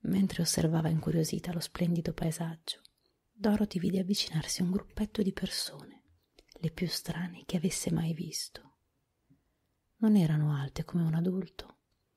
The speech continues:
ma nemmeno molto più piccole. In realtà erano alte quasi quanto lei, che era una bambina abbastanza alta per la sua età,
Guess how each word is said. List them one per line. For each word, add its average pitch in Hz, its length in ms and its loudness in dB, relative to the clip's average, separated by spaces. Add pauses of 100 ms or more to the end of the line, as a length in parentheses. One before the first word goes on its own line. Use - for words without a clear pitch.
(320)
ma 202 80 -4
nemmeno 214 420 4
molto 226 400 2
più - 180 -2
piccole. - 600 -6 (1000)
In 151 160 -6
realtà 156 500 -8 (600)
erano 190 300 4
alte 160 300 -6
quasi 202 320 0
quanto 170 360 -2
lei, - 380 -4 (320)
che - 140 4
era 180 120 4
una 170 140 0
bambina 165 460 0
abbastanza 160 600 -2
alta 165 380 -2
per - 180 -6
la - 120 -14
sua - 200 -12
età, - 240 -16